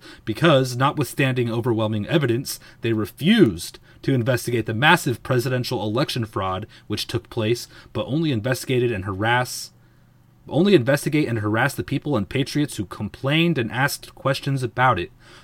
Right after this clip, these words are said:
The rigging and stealing of our presidential election was perhaps the crime of the century, and look at what's happening to our court, country now."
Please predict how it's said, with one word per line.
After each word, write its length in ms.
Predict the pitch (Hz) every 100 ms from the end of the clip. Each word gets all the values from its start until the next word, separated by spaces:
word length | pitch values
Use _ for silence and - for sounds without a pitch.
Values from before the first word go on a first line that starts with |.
| -
The 100 | 104
rigging 360 | 123 143 151
and 120 | 127 104
stealing 380 | - 131 139
of 80 | 117
our 80 | 101
presidential 580 | - 131 135 135 127 107
election 340 | 117 127 143
was 140 | 107 -
perhaps 420 | 101 123 147 -
the 120 | -
crime 600 | - - 151 151 156 156 - - -
of 400 | 131 135 135 123
the 80 | 117
century, 600 | - 156 151 127 95 82 - - -
and 180 | 110 101
look 220 | 147 170
at 140 | 160
what's 140 | 143 -
happening 340 | 143 - 139
to 140 | - 123
our 100 | 113
court, 460 | - 151 - -
country 360 | - 139 - 139
now." 360 | 123 104 82